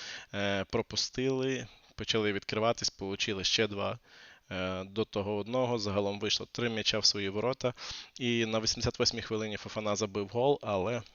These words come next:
на жаль, відмінили через офсайд. Е, другий матч, який не попав під статистику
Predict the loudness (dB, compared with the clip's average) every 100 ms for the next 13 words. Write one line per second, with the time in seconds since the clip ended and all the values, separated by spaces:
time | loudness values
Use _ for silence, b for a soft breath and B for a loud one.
0 | -6 2 6 6 4 -4 -6 -6 -2 0
1 | 0 4 6 6 4 -2 B B B B
2 | -4 0 0 0 0 2 4 4 2 -2
3 | -4 -4 -6 2 2 2 0 0 -2 -2
4 | -4 -8